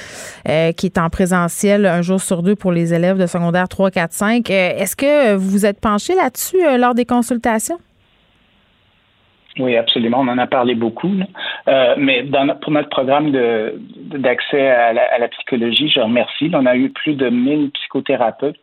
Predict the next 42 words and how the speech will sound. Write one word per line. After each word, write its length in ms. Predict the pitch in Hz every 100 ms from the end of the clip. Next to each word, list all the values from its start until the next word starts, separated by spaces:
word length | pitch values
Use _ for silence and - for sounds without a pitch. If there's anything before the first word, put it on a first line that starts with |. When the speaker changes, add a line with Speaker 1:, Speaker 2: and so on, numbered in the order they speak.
| -
Speaker 2:
là, 80 | 139
qui 140 | 143
nous 200 | 135 123
ont, 60 | -
qui 160 | 127 127
ont, 160 | 123
qui 80 | -
ont 80 | 127
levé 200 | 117 123
la 120 | 120
main 180 | 120 135
pour 160 | 135 123
venir 200 | 127 127
nous 180 | 123
aider, 260 | 120 113 131 _ - - - -
euh, 200 | 127 139
avec 220 | 123 123
nos 100 | 123
listes 200 | 120 131
d'attente. 420 | 120 113 127 175 -
Donc, 160 | 135 -
ça, 60 | -
on 120 | 127
est 100 | 113
très 160 | - 127
contents. 440 | 127 110 - 139 - _ - - - - - -
Euh, 260 | 147 139 139 156
le, 180 | 139 131 - - - -
les, 200 | 147 127
les, 200 | 123 127 -
les 100 | 123
consultations 580 | 131 - - 120 110
devraient 280 | 127 117 117
commencer 420 | 120 117 113 131 -
cette 140 | 113
semaine, 440 | - 123 113 143 143 -
si 80 |
tout, 120 | 135 123
si 260 | - -
tout 80 | - -
fonctionne 320 | 120 - 110
bien. 180 | 113